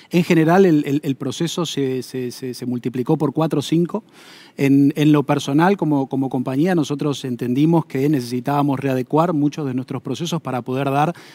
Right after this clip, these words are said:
una, una, una respuesta adecuada a, a, a este crecimiento de, de, de demanda.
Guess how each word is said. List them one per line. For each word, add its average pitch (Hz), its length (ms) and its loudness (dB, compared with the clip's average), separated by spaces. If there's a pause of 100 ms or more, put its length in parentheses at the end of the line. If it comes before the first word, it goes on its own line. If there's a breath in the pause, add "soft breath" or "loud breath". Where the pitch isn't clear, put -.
(140 loud breath)
una, 127 460 -2
una, 135 260 -4
una 147 180 2
respuesta 143 460 -4
adecuada 160 600 -2
a, 123 420 -8
a, 131 140 -10
a 135 40 -8
este - 160 -6
crecimiento 139 720 -4
de, 127 180 -6
de, 123 200 -10
de 127 160 -8
demanda. 143 320 -2